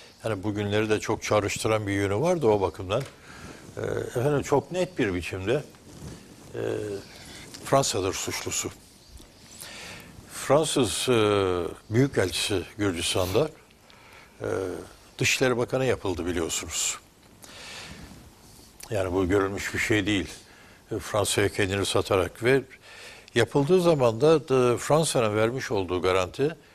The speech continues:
hiç en ufak bir şekilde endişe etme. Senin üzerine Rusya'nın gelebileceğini biz de hesaplıyoruz. Seni sonuna kadar koruyacağız dedi.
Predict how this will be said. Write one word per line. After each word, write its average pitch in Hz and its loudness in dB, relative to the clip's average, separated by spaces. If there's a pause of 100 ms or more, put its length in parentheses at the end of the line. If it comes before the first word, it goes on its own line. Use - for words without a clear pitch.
(380)
hiç - -4
en 143 2
ufak 120 -2
bir - -12
şekilde 104 -2
endişe 104 0
etme. 123 0 (540)
Senin 127 0
üzerine 113 0
Rusya'nın 110 0
gelebileceğini 104 0
biz 117 -4
de 95 0
hesaplıyoruz. 104 -2
Seni 123 0
sonuna 104 -4
kadar 127 -2 (840)
koruyacağız 90 -2
dedi. - -2